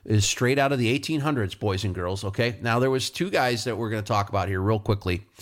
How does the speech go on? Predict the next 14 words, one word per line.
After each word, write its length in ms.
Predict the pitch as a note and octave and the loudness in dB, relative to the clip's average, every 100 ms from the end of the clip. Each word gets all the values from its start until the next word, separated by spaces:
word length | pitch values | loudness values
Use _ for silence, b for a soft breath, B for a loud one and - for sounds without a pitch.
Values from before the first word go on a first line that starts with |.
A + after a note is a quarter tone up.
| B B B | B B B
uh, 160 | - G2 | 4 4
just 200 | A2 G#2 | 4 -2
to 60 | |
kinda 240 | - B2 A#2 | 0 2 4
give 180 | A2+ G#2+ | 2 2
you 100 | G2+ | 4
a 60 | |
history. 420 | G#2 A2 - E2+ - B B | 4 2 0 -6 -6 B B
And 160 | B2+ B2+ | 0 0
it, 80 | |
it's 280 | B2+ C3 A#2 | 2 0 -2
killer 520 | - - C4 A2 C2 - _ _ b b b b b _ - | 0 4 6 6 0 -10 _ _ b b b b b _ 0
that 260 | B2 A2+ | 2 2
the, 180 | - G#2 | -2 -4